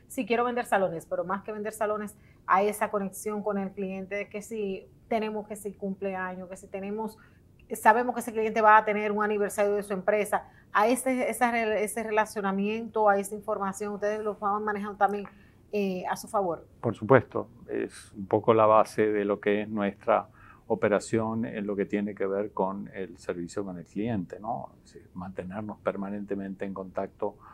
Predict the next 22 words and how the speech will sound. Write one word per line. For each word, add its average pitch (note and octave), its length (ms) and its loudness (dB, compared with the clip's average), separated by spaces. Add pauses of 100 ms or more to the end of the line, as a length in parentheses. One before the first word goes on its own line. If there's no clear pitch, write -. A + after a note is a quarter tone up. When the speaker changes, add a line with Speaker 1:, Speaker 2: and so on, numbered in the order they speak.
(280)
Speaker 2:
con A2+ 200 2
él, G2+ 340 -4
anticiparnos, G2+ 720 -2
como G2+ 220 -10
te G2 100 -2
decía, F#2+ 580 -2
a F#2+ 80 -4
sus G2 220 -8
necesidades, F#2+ 840 -6 (400)
ver G#2+ 420 2
qué A2 100 0
nuevo G#2 260 -2
producto G2 600 -4
podemos G2 440 -6
ofrecer, G2 560 -6 (420)
ver G#2 220 -4
cómo G#2+ 280 4
podemos G2+ 320 -4
llegar G2+ 360 -2
cada G2 320 -4
día G#2 300 -6 (840)
mejor G2+ 600 -4